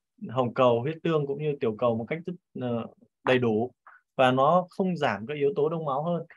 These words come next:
Bởi vì thực ra những cái plasma tươi đông lạnh hoặc là những, ờ, ờ, cái khối hồng cầu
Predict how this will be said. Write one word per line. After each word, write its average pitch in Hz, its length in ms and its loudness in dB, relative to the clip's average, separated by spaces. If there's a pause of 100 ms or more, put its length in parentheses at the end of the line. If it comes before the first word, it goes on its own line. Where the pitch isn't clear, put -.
(200)
Bởi 127 140 -4
vì 131 100 -2
thực 139 160 -2
ra 160 140 2
những 156 140 -6
cái 160 180 -4
plasma 165 400 0 (100)
tươi 165 140 0
đông 151 200 -2
lạnh 143 160 -4 (440)
hoặc 127 220 -8
là 117 240 -2
những, 131 240 -8
ờ, 160 260 -4 (380)
ờ, 113 440 -4 (340)
cái 139 200 2
khối 139 200 6
hồng 147 160 0
cầu 117 320 4